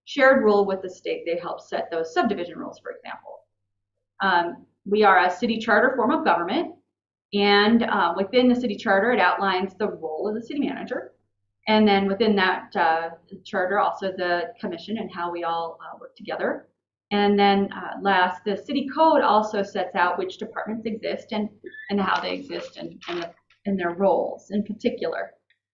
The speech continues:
Um, the beauty of the system that is Helena is that, um, it is one of the fav-, my favorite kinds of local governments to be engaged in because it is, uh, not one section of town that prevails. It's not one elected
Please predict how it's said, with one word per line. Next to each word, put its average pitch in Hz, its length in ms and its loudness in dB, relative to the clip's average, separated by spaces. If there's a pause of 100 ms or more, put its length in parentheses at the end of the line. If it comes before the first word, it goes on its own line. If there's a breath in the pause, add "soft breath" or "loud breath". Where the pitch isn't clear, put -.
(120)
Um, 190 320 2 (280)
the 220 300 0
beauty 269 500 4
of 202 200 2
the 214 80 0
system 233 440 -2
that 202 140 0
is 196 260 -4
Helena 180 560 -4
is 175 360 -4
that, 170 280 -2
um, 170 300 -2 (400)
it 214 80 0
is 208 120 0
one 262 140 4
of 226 120 2
the 185 200 0
fav-, 208 160 2
my 220 280 4
favorite 170 360 -6
kinds 175 220 -8
of 165 80 -20
local 175 240 -10
governments 170 440 -4
to 175 100 -18
be 175 100 -8
engaged 190 460 -4
in 175 160 -8
because 202 600 0 (720)
it 220 240 2
is, 214 300 4
uh, 202 220 6
not 240 240 4
one 247 240 4
section 247 480 0
of 302 180 2
town 302 440 0 (260)
that 226 300 4
prevails. 220 580 2
It's 185 200 -6
not 202 220 -2
one 208 220 2
elected 208 640 0